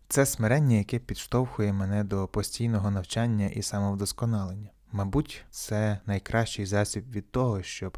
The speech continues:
вважати себе всезнайкою і почувати себе комфортно у власному невігластві. Часто я переглядаю примірники із нашої бібліотеки і думаю, ким я буду, коли прочитаю ті чи інші книги. Мене охоплює неймовірний захват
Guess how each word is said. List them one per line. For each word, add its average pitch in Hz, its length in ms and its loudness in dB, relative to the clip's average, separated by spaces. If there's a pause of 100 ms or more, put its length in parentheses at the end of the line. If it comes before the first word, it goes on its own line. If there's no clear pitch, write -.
(120)
вважати 101 500 2
себе 98 280 -2
всезнайкою 101 800 -2
і - 140 -12
почувати 104 520 -2
себе 95 280 -2
комфортно 101 720 -2
у 95 80 -2
власному 98 500 0
невігластві. 101 760 -2 (500)
Часто 113 420 0
я 104 180 2
переглядаю 101 640 0
примірники 98 800 -2
із - 280 -10
нашої 95 640 -2
бібліотеки 101 800 -4 (140)
і 107 100 -6
думаю, 110 440 4
ким 123 240 0
я 101 120 0
буду, 120 320 -2
коли 107 280 0
прочитаю 110 600 -2
ті - 180 -6
чи - 160 -8
інші 104 340 -4
книги. 95 360 -4 (220)
Мене 107 200 2
охоплює 101 580 2
неймовірний 101 640 2
захват 110 400 0